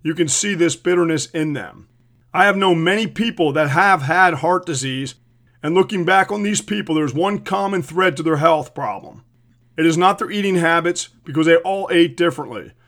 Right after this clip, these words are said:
It wasn't their activity, because there was no consistency with that either. The only thing consistent in these people is bitterness inside of them. Here are a couple of scriptures that confirm that not being bitter will give you good health.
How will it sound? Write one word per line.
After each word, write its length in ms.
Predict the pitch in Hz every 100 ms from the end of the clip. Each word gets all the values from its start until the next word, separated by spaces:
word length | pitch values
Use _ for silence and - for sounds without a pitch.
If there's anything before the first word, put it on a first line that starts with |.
| _ -
It 60 | 147
wasn't 340 | 175 185 185
their 120 | 180
activity, 480 | 175 - 190 196 208
because 260 | 170 160 151
there 80 |
was 180 | 160 143
no 160 | 175 202
consistency 840 | 208 196 - 208 - 202 165 190
with 160 | 175 143
that 260 | 175 170
either. 400 | 170 170 131 92 _ _ _ _ _ -
The 60 |
only 220 | 170 208 220
thing 280 | - 220
consistent 680 | 190 185 - 190 190 160 143
in 160 | 151 175
these 180 | 185
people 480 | - 202 196 143 131
is 140 | - 131
bitterness 540 | - 175 190 196 -
inside 460 | 175 151 160 156 147
of 80 | 120
them. 300 | 92 - _ _ _ _ _ _ -
Here 140 | 180
are 80 | 202
a 60 |
couple 320 | - 208 202 202
of 100 | 139
scriptures 500 | - 190 160 151 139
that 80 |
confirm 680 | 139 151 - 180 170 127 80 _ _ _ -
that 140 | 151
not 260 | 165 185 180
being 260 | 208 190
bitter 200 | 165 185
will 120 | 151 143
give 220 | 151 160
you 100 | 156
good 260 | - 160
health. 500 | 135 135 127 - -